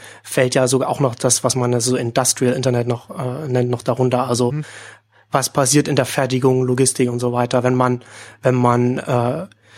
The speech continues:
Speaker 1: eine Vernetzung reinbringt, wenn man, wenn man Daten erfasst und auswertet und dann, und dann das nutzt, um das dann wiederum,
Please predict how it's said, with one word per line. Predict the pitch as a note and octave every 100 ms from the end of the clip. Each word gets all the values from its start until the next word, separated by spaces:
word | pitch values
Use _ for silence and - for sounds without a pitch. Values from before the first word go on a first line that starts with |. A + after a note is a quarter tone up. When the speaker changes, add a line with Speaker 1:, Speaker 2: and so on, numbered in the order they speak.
| - _
Speaker 1:
eine | B2+
Vernetzung | C3 B2+ D3 C#3+ B2
reinbringt, | A#2+ B2 B2 C#3+ C3+ B2+
wenn |
man, | B2 A#2
wenn | B2
man | A#2
Daten | B2 C#3+ F3 C#3+
erfasst | B2 C#3+ C#3 -
und | B2
auswertet | C3+ C#3+ - C3 C3 C3+
und | B2 B2+
dann, | B2+ C3
und | D3 B2+ B2
dann | B2
das | B2 A#2+
nutzt, | C#3 C#3+ C#3+ -
um | D3 B2+
das | A#2+
dann | B2 B2
wiederum, | B2+ B2 B2 B2